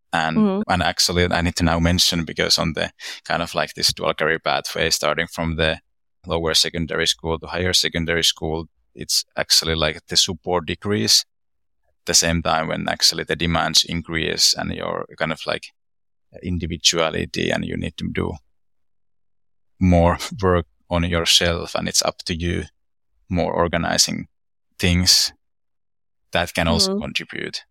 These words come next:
Speaker 1: that, that, that self-esteem may decrease or stress increase.
Speaker 2: Mm-hmm.
Speaker 1: And, and this is, like, the, the gender differences here. It's, it's kind of evident also in the broader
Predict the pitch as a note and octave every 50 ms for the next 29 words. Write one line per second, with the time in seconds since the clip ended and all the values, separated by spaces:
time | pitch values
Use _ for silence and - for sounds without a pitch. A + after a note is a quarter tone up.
0 | _ - - - - - - - - - _ _ _ _ _ _ _ - - -
1 | - - - - - - - - - D#2 - - - - - - - F2 E2+ F2
2 | E2+ E2 D2+ D#2 - _ _ _ _ _ _ - E2 D#2 C#2+ C#2+ - - - _
3 | _ _ _ _ _ _ _ _ _ - E2+ D#2+ - - E2 D#2 D#2 E2 - -
4 | - D2 D2+ D#2 - - - D#2 D#2 - - - E2+ E2+ - - - - - -
5 | - - - _ _ _ _ _ _ _ _ _ _ - A3+ A#3 A3+ A3 G#3+ A3
6 | A#3+ A#3+ _ _ - E2+ E2 D#2+ E2 E2 E2 F2+ - - - - - - D#2+ E2
7 | D2+ - - E2 E2 D#2 - - - - - F2 F2 E2 E2+ E2 E2+ - - -
8 | E2+ E2 E2+ - - F2 - - - E2 D#2+ E2+ F2 E2+ E2 E2 - - - -
9 | - - - - - - - - - - - F2 F2 E2+ E2+ - - - - -
10 | _ - F2+ E2+ F2+ E2 F2 E2+ E2+ D#2+ D#2+ D#2+ E2 - - E2 D#2+ D#2+ E2 D#2+
11 | E2 D#2+ D#2+ E2 E2 E2+ - - _ _ _ _ _ _ - F2+ E2+ E2+ E2 E2+
12 | E2+ F2 E2+ E2+